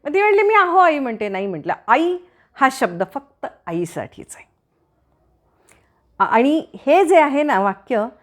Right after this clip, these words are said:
ते मला माझ्या सासूबाईंनी सांगितलं होतं. मी सासूबाईंना जे-, जेव्हा म्हटलं की, "मी तुम्हाला आई म्हणू का?" तर नाही म्हणल्या, "आपलं जे नातं आहे ना तेच तू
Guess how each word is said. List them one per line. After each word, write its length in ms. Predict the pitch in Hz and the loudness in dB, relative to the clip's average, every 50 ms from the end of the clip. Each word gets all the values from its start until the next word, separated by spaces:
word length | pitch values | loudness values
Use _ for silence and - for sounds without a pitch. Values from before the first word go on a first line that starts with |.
| _ _ _ _ _ _ _ - | _ _ _ _ _ _ _ -4
ते 100 | 285 320 | -2 -2
मला 260 | 311 311 247 226 247 | 0 0 -2 -2 -2
माझ्या 300 | 269 254 220 196 - 277 | -2 -2 -4 -4 -6 -8
सासूबाईंनी 760 | 277 - - 202 185 170 - - 285 285 285 254 247 233 208 | -8 -6 -4 -4 -4 -4 -4 -2 0 2 2 2 2 0 -2
सांगितलं 420 | - - 175 147 131 135 - - 85 | -2 -4 -6 -8 -8 -10 -14 -18 -20
होतं. 140 | - _ _ _ _ _ _ _ _ _ _ _ _ _ _ _ _ _ _ _ _ _ _ _ _ _ _ _ _ _ _ _ _ _ _ _ _ _ _ _ _ _ _ _ _ - 285 | -20 _ _ _ _ _ _ _ _ _ _ _ _ _ _ _ _ _ _ _ _ _ _ _ _ _ _ _ _ _ _ _ _ _ _ _ _ _ _ _ _ _ _ _ _ 0 2
मी 100 | 349 359 | 2 4
सासूबाईंना 640 | - - 320 311 - 311 294 302 302 294 285 285 277 - _ - | 4 2 0 0 0 -2 0 0 0 0 -2 -4 -4 -6 _ -10
जे-, 280 | - 233 214 - - 254 | -8 -8 -8 -6 -6 -4
जेव्हा 280 | 208 240 240 240 240 | -2 -2 -2 -2 -2
म्हटलं 320 | 240 254 247 226 - 190 185 | -2 -2 -2 -2 -2 -2 -2
की, 340 | 185 - 214 208 202 202 | -2 -4 -6 -4 -2 -2
"मी 180 | 202 208 220 240 | -2 -2 -2 -4
तुम्हाला 340 | 233 294 269 277 302 311 311 | -4 -6 -6 -2 0 0 2
आई 180 | 294 294 311 | 2 2 2
म्हणू 240 | 311 330 330 285 254 | 0 0 -2 -2 -2
का?" 180 | 208 - 156 170 - - | -2 -4 -6 -6 -6 -8
तर 80 | 214 220 | -8 -8
नाही 240 | 220 226 226 240 254 | -6 -6 -6 -6 -6
म्हणल्या, 320 | 240 214 175 143 139 - - - | -8 -8 -8 -10 -10 -12 -10 -10
"आपलं 260 | - 202 - 254 262 269 | -10 -10 -4 -2 0 0
जे 180 | 233 262 294 | 0 0 -2
नातं 320 | 302 294 240 220 226 - 247 | 0 0 -2 -4 -2 -4 -4
आहे 80 | 247 | -4
ना 140 | 240 226 220 | -4 -6 -8
तेच 360 | 220 - 226 220 220 - - | -8 -8 -8 -8 -8 -12 -20
तू 200 | _ _ - 156 | _ _ -16 -16